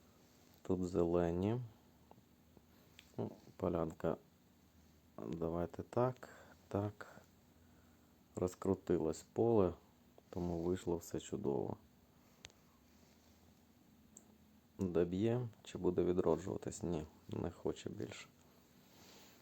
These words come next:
Добре. Ось така полянка. <laughs> Купа фіолів, але є дві сині трієчки. Це нам дасть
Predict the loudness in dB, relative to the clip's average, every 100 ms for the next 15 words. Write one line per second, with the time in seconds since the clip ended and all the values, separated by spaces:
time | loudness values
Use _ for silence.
0 | -20 _ _ _ -4 -2 6 12 12 10
1 | -10 -20 -12 -2 2 2 0 -8 -18 -20
2 | -20 -20 -20 -20 -20 -20 -20 -20 -20 -20
3 | -20 _ -20 -20 -20 -6 -4 0 2 4
4 | 4 6 4 0 -2 -4 -2 6 8 8
5 | 2 -2 -2 0 -2 -2 -2 0 2 0
6 | -2 -8 -20 -20 -20 -20 -10 2 4 6
7 | 4 4 2 2 2 2 2 0 -4 -6
8 | -4 -2 0 -2 -2 0 0 0 -4 -12
9 | -12 -14 -14 -20 -20 -20 -20 -20 -20 -20
10 | -20 -20 -20 -20 -8 0 2 4 2 2
11 | 2 2 2 -10 -12